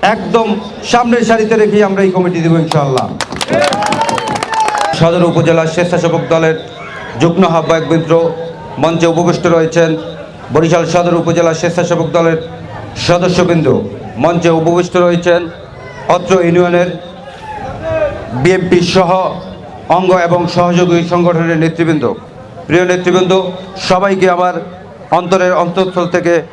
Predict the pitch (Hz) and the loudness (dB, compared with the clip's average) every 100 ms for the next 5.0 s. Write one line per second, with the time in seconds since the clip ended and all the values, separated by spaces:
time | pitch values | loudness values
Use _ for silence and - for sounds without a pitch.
0 | - - - 185 185 180 180 160 160 160 | -18 -16 -2 0 2 0 0 2 2 2
1 | 147 131 98 - - - - - - - | 0 -2 -4 -8 -18 -16 -16 -14 -14 -14
2 | - - - - - - - - 123 175 | -14 -14 -12 -12 -10 -12 -14 -8 0 0
3 | 175 180 175 160 208 208 147 147 - 156 | 2 2 2 2 0 -2 -4 -2 0 0
4 | 156 156 - 156 160 156 113 151 160 196 | 2 0 0 0 0 -6 -4 0 2 2